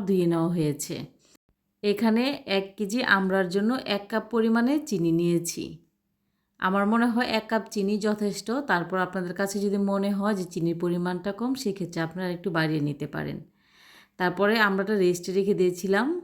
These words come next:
বিশ মিনিটের জন্য। এই ফাঁকে একটা মশলা তৈরি করে নিচ্ছি। আর মশলাটা তৈরি করার জন্য তিনটি এলাচ, অল্প একটু দারচিনি, এক টেবিল চামচ পরিমাণে দিয়েছি জিরা, এক টেবিল চামচ পরিমাণে দিয়েছি ধনে,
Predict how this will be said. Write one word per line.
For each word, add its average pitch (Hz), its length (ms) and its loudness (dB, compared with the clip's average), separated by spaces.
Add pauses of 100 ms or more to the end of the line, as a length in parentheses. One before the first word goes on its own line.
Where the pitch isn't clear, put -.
(180)
বিশ 196 220 -2
মিনিটের 175 480 0
জন্য। 175 180 2 (160)
এই 196 120 4
ফাঁকে 196 160 -2
একটা 190 180 -4 (100)
মশলা 180 260 -2 (100)
তৈরি 170 240 2
করে 175 180 2
নিচ্ছি। 180 320 -2
আর 220 140 0 (100)
মশলাটা 180 380 0 (100)
তৈরি 165 240 2
করার 196 280 4
জন্য 214 140 0 (120)
তিনটি 196 240 -2 (180)
এলাচ, 185 260 0 (160)
অল্প 160 160 0 (120)
একটু 170 120 -4 (100)
দারচিনি, 180 580 0 (580)
এক 185 220 -2
টেবিল 190 240 4
চামচ 196 240 0 (100)
পরিমাণে 208 400 2 (100)
দিয়েছি 202 360 2 (160)
জিরা, 214 280 0 (220)
এক - 160 -8
টেবিল 175 220 0
চামচ 180 280 -2
পরিমাণে 202 360 0
দিয়েছি 208 300 2 (160)
ধনে, 151 260 -2